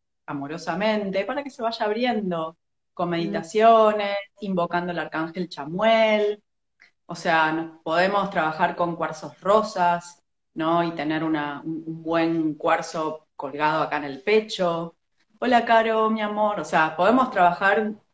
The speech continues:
Speaker 1: mu-, mecánicamente también el chakra.
Speaker 2: Ujú.
Speaker 1: Hay muchas cosas para hacer, Reiki, hay muchas cosas para hacer.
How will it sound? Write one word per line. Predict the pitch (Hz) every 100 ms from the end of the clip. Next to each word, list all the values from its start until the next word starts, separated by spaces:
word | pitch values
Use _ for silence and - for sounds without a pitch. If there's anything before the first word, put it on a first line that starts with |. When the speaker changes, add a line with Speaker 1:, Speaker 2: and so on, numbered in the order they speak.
| _ -
Speaker 1:
mu-, | 180 196 240
mecánicamente | 196 190 233 269 262 220 220 269 226 180
también | 170 170 175 165 160
el | 160
chakra. | - 156 151 151 139 - _ _ _ _ _
Speaker 2:
Ujú. | 214 202 220 240
Speaker 1:
Hay | 262
muchas | 277 320 339 269
cosas | - 170 151 -
para | 160 156
hacer, | - 151 147
Reiki, | 190 233 254 240 185 - 175 170 165 165 165 _
hay | 240
muchas | 247 294 262 -
cosas | 190 180 -
para | 160 165
hacer. | - 156 151 -